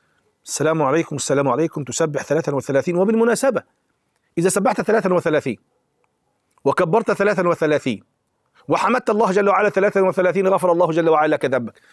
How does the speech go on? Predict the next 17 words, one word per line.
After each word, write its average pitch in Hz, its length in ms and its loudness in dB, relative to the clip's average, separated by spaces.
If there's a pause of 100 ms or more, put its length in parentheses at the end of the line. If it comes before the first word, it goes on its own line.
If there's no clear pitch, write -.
(120)
زي 160 180 2
الحج 180 280 0
بالضبط، 165 340 -2
بربنا 156 300 0
يغفر 143 180 -4
له 131 100 -4
ذنبه. 107 260 -6 (480)
وأيضًا 175 220 2
إذا 165 180 0
قرأت 180 320 0
آية 190 140 2
الكرسي 165 420 -2
ومت 214 360 0
من 196 200 0
ليلتك 214 560 0 (220)
دخلت 185 360 0
الجنة، 160 380 0